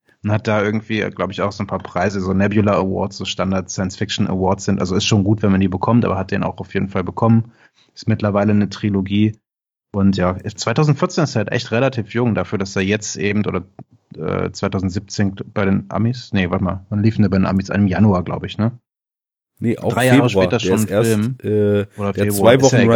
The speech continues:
Speaker 1: egal.
Speaker 2: gehabt vor dem Netflix-Drop jetzt.
Speaker 1: Ungefähr dreieinhalb Jahre nach,
Speaker 2: Mhm.
Speaker 1: äh, nach Buchrelease gibt's halt schon den Film. Das finde ich schon relativ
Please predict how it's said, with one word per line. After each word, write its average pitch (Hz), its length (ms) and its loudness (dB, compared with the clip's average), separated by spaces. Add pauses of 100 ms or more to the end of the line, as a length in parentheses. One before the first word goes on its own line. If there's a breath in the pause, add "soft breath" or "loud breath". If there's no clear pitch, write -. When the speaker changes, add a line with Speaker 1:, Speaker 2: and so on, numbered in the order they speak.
Speaker 1:
egal. 117 80 4
Speaker 2:
gehabt 101 260 2
vor 104 180 0
dem 104 120 0
Netflix-Drop 92 760 -4
jetzt. - 340 -10
Speaker 1:
Ungefähr 117 400 0
dreieinhalb 104 600 0
Jahre 95 280 -2
nach, 95 480 -4
Speaker 2:
Mhm. 107 100 -10
Speaker 1:
äh, 92 340 -2
nach 92 180 -4
Buchrelease 98 720 -2
gibt's - 260 -6
halt 92 160 -2
schon 95 160 -2
den 92 160 -2
Film. 95 320 2
Das 98 240 -4
finde 98 240 2
ich 98 60 -2
schon 101 120 -2
relativ 95 560 -2